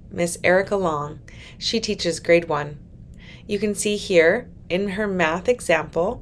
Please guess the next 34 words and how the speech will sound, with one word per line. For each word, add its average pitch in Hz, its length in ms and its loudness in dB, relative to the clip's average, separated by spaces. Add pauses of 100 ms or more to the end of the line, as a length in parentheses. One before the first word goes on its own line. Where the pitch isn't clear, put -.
(120)
she - 200 0
has 202 180 4
first 233 340 2
posted 180 500 0
an 165 220 -8
"I 180 220 6
can" 165 340 -4
statement. - 760 -8 (300)
In 220 180 2
this 247 220 0
post, 185 440 2
you 180 120 -4
can 185 160 -6
click 190 200 -4
the - 160 -4
arrow 160 400 4 (360)
to - 100 -4
go 170 200 8
to 220 180 0
the 233 100 0
right, 160 460 2 (220)
where 196 200 6
you 208 180 6
would 196 160 4
see 196 220 2
a 185 60 4
video 180 580 2
of 170 300 4
Matthew 175 760 -2
achieving 214 580 0
this 196 220 -4
"I 170 160 4
can" 165 340 -4
statement, - 580 -6